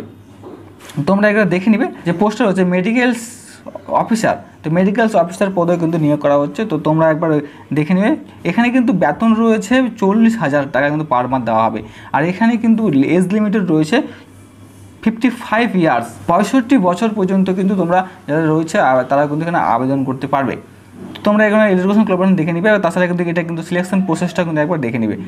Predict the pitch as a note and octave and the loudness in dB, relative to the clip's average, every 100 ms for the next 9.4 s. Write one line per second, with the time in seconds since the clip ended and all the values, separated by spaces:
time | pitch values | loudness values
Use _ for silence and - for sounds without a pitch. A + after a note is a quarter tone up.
0 | - - F3 A3 G#3+ A3+ G3 F#3 G#3+ F3+ | -8 -2 0 0 0 2 2 2 2 2
1 | E3 E3+ F#3+ G#3 C3+ D3 F3+ D#3 C3 D#3 | 2 0 2 2 2 0 -2 0 0 0
2 | F#3 A3 E3+ F#3 G3 F#3 E3+ D#3+ E3+ D3 | 0 0 0 0 -2 -2 -4 -4 -2 0
3 | C3 D3 D#3+ E3 D#3+ D3+ C#3+ C#3 C3 C3 | 0 -2 -4 -2 0 0 0 0 2 0
4 | - - - - F3 E3+ D3+ D3+ F#3+ D3 | -4 -10 -14 -2 0 2 2 0 0 0
5 | C#3 F3 F3 D#3 C3+ D3+ F#3 E3+ D3 D3+ | -2 -2 -2 -2 -2 -2 0 0 0 0
6 | C#3 C#3 C3 C3 D3+ C3 B2 A#2+ B2+ C3 | -2 -2 -2 -2 -2 0 0 0 -2 0
7 | D3+ G#3+ - - - B2+ C3 C3 - - | 0 -2 -4 -18 -4 0 2 0 -4 -10
8 | - F#3 G#3 A#3+ A#3 A#3 F#3+ F3+ F3+ - | -2 0 2 2 0 2 2 0 -2 -4
9 | D#3+ D#3+ D#3+ F3+ | -4 0 0 0